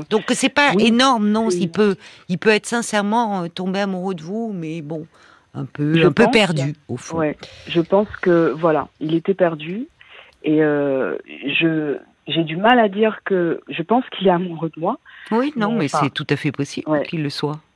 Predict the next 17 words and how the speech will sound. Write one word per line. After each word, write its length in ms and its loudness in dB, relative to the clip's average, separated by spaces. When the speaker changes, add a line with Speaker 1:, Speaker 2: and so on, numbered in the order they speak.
Speaker 2:
Voilà. 360 2
Speaker 1:
Mm. 100 -8
Speaker 2:
Mais 260 0
c'est 100 0
vrai 380 0
que 760 2
ce 60 -12
que, 340 -2
moi, 160 4
j'aimerais 320 2
avoir 260 0
de 100 -2
l'aide 260 4
et 120 -4
savoir 480 -2
qu'est-ce 280 -4
que, 400 0